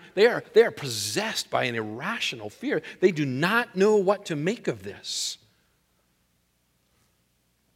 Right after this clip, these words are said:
They call him a ghost. It's just not in their paradigm.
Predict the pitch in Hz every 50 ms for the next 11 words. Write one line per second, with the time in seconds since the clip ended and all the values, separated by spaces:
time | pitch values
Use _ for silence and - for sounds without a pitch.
0 | _ _ _ _ _ _ _ _ _ _ _ _ _ _ _ _ _ _ _ _
1 | _ _ - - 139 147 135 123 110 143 202 254 269 - - - - - - -
2 | - _ _ _ _ _ _ _ _ _ _ _ _ _ _ _ _ _ _ _
3 | _ _ _ _ _ _ _ _ _ _ _ _ _ _ _ _ _ _ _ _
4 | _ _ _ _ _ - 160 165 196 240 202 175 175 202 214 240 247 240 226 233
5 | 233 220 220 208 202 - 214 233 254 254 240 196 151 113 95 90 -